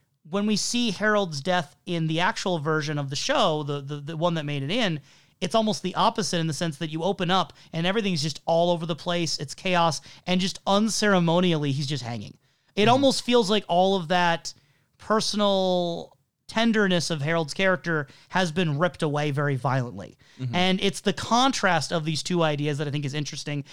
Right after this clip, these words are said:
Speaker 1: One would be a very, like, sincere send-off to a loved character, and one is almost, like,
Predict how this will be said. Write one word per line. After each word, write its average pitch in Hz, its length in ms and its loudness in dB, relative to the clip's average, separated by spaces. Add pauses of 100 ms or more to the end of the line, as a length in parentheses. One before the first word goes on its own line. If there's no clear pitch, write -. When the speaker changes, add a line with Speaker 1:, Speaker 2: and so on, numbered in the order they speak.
(120)
Speaker 1:
One 214 240 2
would 240 100 2
be 214 120 2
a 190 60 4
very, 196 340 4
like, 170 380 0 (340)
sincere 196 720 0
send-off 175 500 2
to 170 160 -2
a - 20 2
loved 160 320 0
character, 170 540 -2 (240)
and 180 240 2
one 170 240 2
is 233 160 0
almost, 175 560 2
like, 156 420 -2